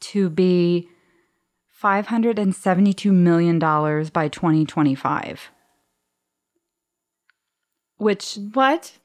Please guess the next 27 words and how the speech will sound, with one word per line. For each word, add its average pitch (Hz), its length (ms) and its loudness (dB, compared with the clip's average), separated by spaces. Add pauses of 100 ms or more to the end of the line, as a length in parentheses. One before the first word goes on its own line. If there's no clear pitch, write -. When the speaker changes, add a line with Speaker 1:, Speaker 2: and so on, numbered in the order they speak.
Speaker 2:
That's, 269 180 -4
like, 285 140 -2
four 269 300 0
years. 196 600 -2 (320)
Speaker 1:
I 180 60 -4
know. 175 500 2 (1500)
Yeah. 170 360 -4 (500)
I, 214 180 -2 (460)
mm, 185 640 0 (200)
yeah, 196 260 -2
I 196 100 0
don't 202 140 4
know. 170 300 2 (560)
I 226 60 -6
mean, 240 160 2
there's 240 200 0
another 233 360 2
company 277 420 2
that, 240 340 -4
that 180 240 0
three 208 300 -2
D 202 180 0
printed 180 460 -2
steak 165 340 -4
from 170 260 -4
veggie 151 400 -4
proteins. 277 680 2